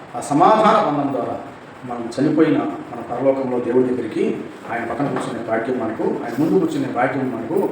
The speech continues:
ఆయన ఏర్పాటు చేసిన చోటులో కూర్చునే భాగ్యం మనకు కలుగుతుంది. నిజంగా ఆ చోటు ఎంత గొప్పదంటే అది ఊహిస్తేనే ఆశ్చర్యంగా ఉంటుంది. ఆకలి దప్పులు లేని రాజ్యం అది,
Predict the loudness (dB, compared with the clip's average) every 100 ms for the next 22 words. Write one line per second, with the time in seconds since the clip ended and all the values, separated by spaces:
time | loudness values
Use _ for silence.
0 | -4 -12 0 4 6 6 6 6 6 4
1 | 2 2 0 2 4 6 4 2 2 4
2 | 4 4 2 2 6 8 8 4 -2 -10
3 | 2 6 6 4 0 -2 0 2 4 4
4 | 2 0 -2 2 6 6 6 2 4 6
5 | 6 6 6 4 4 2 4 4 4 2
6 | 2 2 0 0 -2 -2 -2 -4 -10 -14
7 | -16 -12 4 6 6 6 6 6 4 4
8 | 6 6 6 4 0 -2